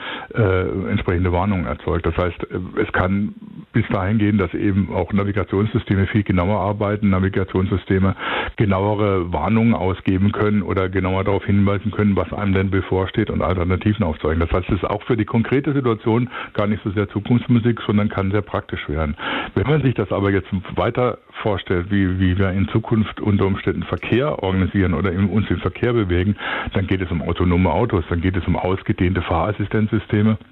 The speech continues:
Und es ist ja eigentlich relativ wenig sinnvoll, dass ein autonomes Auto oder ein Fahrassistenzsystem alles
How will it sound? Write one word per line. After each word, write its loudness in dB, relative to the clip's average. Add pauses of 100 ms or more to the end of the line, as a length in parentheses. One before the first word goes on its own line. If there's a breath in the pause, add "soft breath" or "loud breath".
(1120 loud breath)
Und -2
es -2
ist 0
ja -2
eigentlich 0 (100)
relativ 0
wenig 2
sinnvoll, 2
dass 0
ein -4
autonomes 0
Auto 2
oder 0
ein -6
Fahrassistenzsystem 0 (460 loud breath)
alles 0